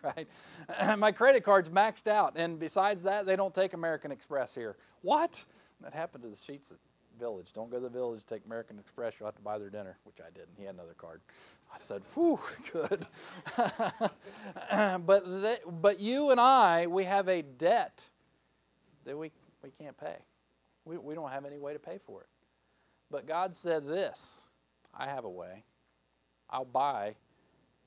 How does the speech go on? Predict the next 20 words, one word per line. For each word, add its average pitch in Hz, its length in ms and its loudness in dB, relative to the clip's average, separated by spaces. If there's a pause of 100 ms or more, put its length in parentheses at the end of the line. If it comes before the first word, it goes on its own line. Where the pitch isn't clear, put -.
(280)
your 113 140 -10
bondage. 113 720 -6 (340)
I'll 120 160 -4
buy 123 220 0
your 123 160 -8
servitude. 107 680 -12
I'll 110 140 -6
buy 117 220 -2
your 113 160 -10
debt. 107 340 -10 (400)
And 104 140 -14
I'll 107 100 -8
do 117 200 -12
that 95 180 -10
with 95 140 -18
Jesus 107 320 -16
Christ." - 340 -18 (180)
He 196 100 -12
redeemed 151 520 -12
us. - 320 -20